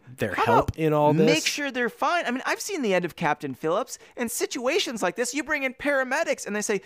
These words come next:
Speaker 2: "Sir, are you all right?" And then Tom Hanks starts crying and it's this heartbreaking performance.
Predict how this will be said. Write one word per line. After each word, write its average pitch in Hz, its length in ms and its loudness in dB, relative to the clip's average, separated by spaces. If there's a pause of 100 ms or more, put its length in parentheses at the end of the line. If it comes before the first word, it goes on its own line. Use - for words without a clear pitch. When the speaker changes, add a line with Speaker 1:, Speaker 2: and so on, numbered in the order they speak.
(160)
Speaker 2:
"Sir, 214 380 0
are 165 140 0
you 180 120 0
all 175 100 2
right?" 233 260 2
And 226 120 -2
then 262 80 -4
Tom 269 180 -4
Hanks 269 220 -4
starts 262 240 -2
crying 311 480 -2
and 156 100 -4
it's 156 120 -6
this 180 120 -4
heartbreaking 247 680 -2
performance. 247 680 -2